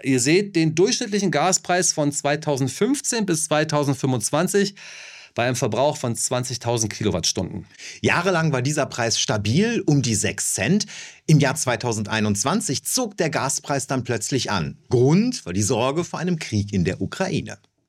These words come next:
Speaker 1: Der Krieg begann zweitausendzweiundzwanzig und wir sehen einen Gaspreis, der sich mehr als verdoppelt hat.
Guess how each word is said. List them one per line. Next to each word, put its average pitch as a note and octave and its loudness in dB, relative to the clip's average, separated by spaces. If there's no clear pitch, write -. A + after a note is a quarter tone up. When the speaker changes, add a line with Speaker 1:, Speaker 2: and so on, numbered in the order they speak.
Speaker 1:
Der B2 2
Krieg - -2
begann D#3+ 2
zweitausendzweiundzwanzig A#2 -2
und A#2 0
wir B2 2
sehen C3+ 2
einen B2 -2
Gaspreis, C3+ 0
der A#2+ 0
sich B2 -4
mehr A#2+ 2
als B2 -2
verdoppelt G3 -2
hat. E2+ -4